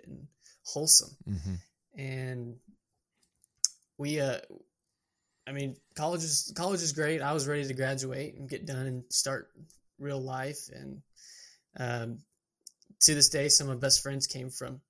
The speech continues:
Speaker 1: starting Revelation Outdoors in that chapter and being able to reach guys and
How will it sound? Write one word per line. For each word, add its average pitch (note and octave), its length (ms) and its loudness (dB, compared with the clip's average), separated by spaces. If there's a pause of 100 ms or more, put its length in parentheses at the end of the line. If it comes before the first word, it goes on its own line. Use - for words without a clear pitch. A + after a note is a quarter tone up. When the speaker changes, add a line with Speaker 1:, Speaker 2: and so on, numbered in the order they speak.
Speaker 1:
starting C3+ 300 2
Revelation C3 400 0
Outdoors C3 540 -6
in B2+ 80 -8
that - 160 -10
chapter - 540 -6 (140)
and C3+ 120 -10
being C3 180 -4
able B2+ 200 -6 (120)
to B2 120 -10 (1160)
reach F3 380 4
guys D3+ 380 2
and C3 220 -6